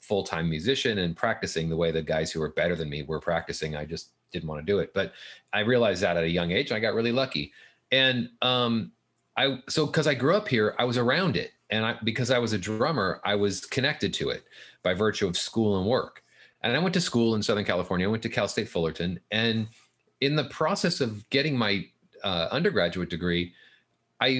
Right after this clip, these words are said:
realized that I loved entertainment and that was what I wanted to focus on. And I, s-, at a young age, I mean, I started as a freshman and I got an internship in a recording studio.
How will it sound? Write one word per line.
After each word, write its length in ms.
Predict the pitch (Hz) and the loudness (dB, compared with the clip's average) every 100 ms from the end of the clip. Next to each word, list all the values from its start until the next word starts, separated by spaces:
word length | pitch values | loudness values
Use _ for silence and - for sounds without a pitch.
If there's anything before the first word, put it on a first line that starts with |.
| 127 | 2
realized 720 | 147 202 170 113 104 98 - - | 2 4 4 4 2 0 -12 -2
that 220 | 113 - - | -2 -2 -4
I 80 | 110 | 2
loved 260 | 127 135 | 2 2
entertainment 600 | 120 104 - 131 120 92 - | 2 0 0 0 2 0 0
and 440 | 95 95 95 90 - - | 0 0 0 -4 -8 -8
that 140 | - 120 | 0 0
was 100 | 123 | 2
what 140 | 117 107 | 2 2
I 40 | |
wanted 280 | 101 101 90 | 2 0 -2
to 80 | - | -4
focus 420 | - 95 95 - | -2 -2 -2 -2
on. 260 | 85 82 - 90 | -2 -2 -4 -4
And 80 | |
I, 60 | 90 | -2
s-, 280 | 87 - - 117 123 - | -2 -6 -4 -4 -2 -2
at 100 | 120 | 0
a 60 | |
young 240 | 107 131 123 | 4 2 2
age, 240 | 107 80 | 0 0
I 40 | 85 | -2
mean, 100 | 101 | -2
I 40 | |
started 320 | - 113 104 | 2 2 2
as 140 | 90 87 | 2 0
a 40 | |
freshman 540 | - 107 120 73 65 - - - - | 0 0 0 -6 -8 -12 -20 -20 -8
and 100 | 110 | -2
I 80 | 120 | 0
got 220 | 127 139 | 0 2
an 60 | 123 | 2
internship 600 | 143 160 120 98 104 92 | 0 0 0 2 0 0
in 80 | 107 | 0
a 140 | 104 | 2
recording 440 | 107 - 147 160 | 0 0 0 0
studio. 540 | - - 76 73 69 | -4 -4 -4 -4 -4